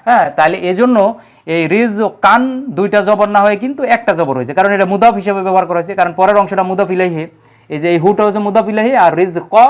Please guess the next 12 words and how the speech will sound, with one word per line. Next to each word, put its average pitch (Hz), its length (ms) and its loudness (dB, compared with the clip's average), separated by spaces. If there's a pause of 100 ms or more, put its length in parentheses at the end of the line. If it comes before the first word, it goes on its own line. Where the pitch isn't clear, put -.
(280)
এটা 170 160 -8
হচ্ছে 165 120 -6
মুদাফ, 156 320 -2 (380)
এই 170 120 -4
জন্য 233 400 -2 (120)
দুইটা 180 260 2
জবর 185 240 2
থেকে 196 180 -4
কমে 214 260 -2
একটা 214 240 -4
জবর 127 240 -4
হয়েছে। 113 260 -12